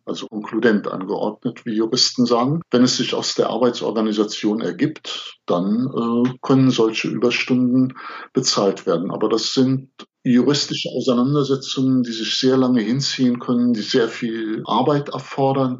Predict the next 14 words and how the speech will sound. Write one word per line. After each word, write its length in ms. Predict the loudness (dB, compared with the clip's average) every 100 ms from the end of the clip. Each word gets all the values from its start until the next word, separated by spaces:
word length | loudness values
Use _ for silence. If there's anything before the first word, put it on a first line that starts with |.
| -2
und 400 | 2 2 0 -4 -6
die 120 | -2
deswegen 640 | 0 0 0 2 2 2 2
nur 560 | 2 2 2 0 -2 -2
wenige 760 | 2 4 4 4 2 2 0 -4
Pflegekräfte 1400 | -14 -4 0 2 0 -4 -4 -6 -4 0 2 2 0 -2 -6 _ -2
riskieren. 640 | 0 -2 0 0 0 -4 _
Und 360 | 0 2 2 0 -2
deswegen 400 | -2 0 0 0
ist 100 | -2
es 180 | -4 -2
so, 460 | 2 2 2 -2 -6
dass 480 | -2 0 0 -2 0
halt 280 | -2 -2